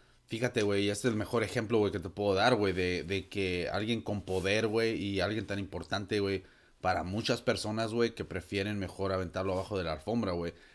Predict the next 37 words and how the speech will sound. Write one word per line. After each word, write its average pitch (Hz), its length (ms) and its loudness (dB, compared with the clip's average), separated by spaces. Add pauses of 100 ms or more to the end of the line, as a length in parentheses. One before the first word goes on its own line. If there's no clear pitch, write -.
es 92 220 -2
el 87 100 -2
pinche 101 320 -4
Trump, 131 300 0
güey. 78 180 -6
¿Cuántas 117 420 -4
pinches 123 300 -2
viejas 113 300 2
no 107 120 -2
salieron 107 320 0
acusándolo, 98 640 -2
güey? 76 260 -6 (580)
De 85 100 -2
pendejadas 92 560 -2
y 92 60 -4
media, 95 300 0
güey. 80 180 -4 (260)
Ey, 139 140 2
güey, 123 160 6
automáticamente, 131 880 0
güey, 147 420 6
diez 120 420 2
años 156 280 2
atrás, 113 400 2
güey, 147 300 0
algo 135 260 2
así, 127 260 -2
güey, 190 240 -4
fuck, - 340 -6
dude, 123 220 2 (240)
te 117 100 0
elimina, 127 500 4
güey, 110 180 4
de 107 100 2
cualquier 139 400 -2
posibilidad, 143 640 4
güey, 113 200 -2